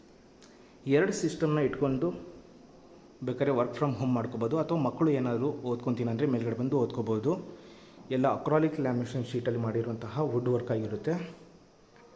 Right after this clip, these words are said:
ಪಿ ವಿ ಸಿ, ಪ್ರೊಫೈಲ್ ಲೈಟ್ಗಳೆಲ್ಲ ವೈಟ್ ಕೊಟ್ಟಿದ್ದಾರೆ. ನಿಮ್ಮ ಹ್ಯಾಂಡ್ ರೈಟಿಂಗು ಮತ್ತು ಓದೋದಕ್ಕೆ ಈಸಿ ಆಗಲಿ ಅನ್ನೋಕ್ಕೋಸ್ಕರ ವೈಟ್ ಕೊಟ್ಟಿರುವಂಥದ್ದು. ಇದು ಸ್ಟಡಿ ಕ್ಯಾಬಿನೆಟು.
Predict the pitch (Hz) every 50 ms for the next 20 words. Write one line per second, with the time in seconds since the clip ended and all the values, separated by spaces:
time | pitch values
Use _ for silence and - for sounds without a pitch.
0 | - - 135 131 113 120 113 117 - - 160 170 - - - - - - - -
1 | - - - - - - - - - - - 156 147 147 - 165 151 143 139 135
2 | - 131 131 131 135 135 123 113 120 135 143 - - 143 - - 123 117 120 139
3 | 156 160 - - - - - - - - - - - 165 143 135 135 135 135 127
4 | 120 123 - - - - - - - - - - 135 135 127 127 131 123 135 131
5 | 131 143 143 165 - - - 120 113 110 117 127 131 131 123 123 120 - 151 139
6 | 127 131 131 127 135 127 120 120 120 120 120 - - 113 - - 147 160 139 117
7 | 117 117 - - 117 - - 107 104 110 104 - 107 104 104 135 170 175 - -
8 | - - - - - - - - - - - - - - - - - - - -
9 | - - 135 127 117 123 113 113 110 - - - - - - - - - - -
10 | - - - - - 147 135 123 110 117 104 104 107 92 98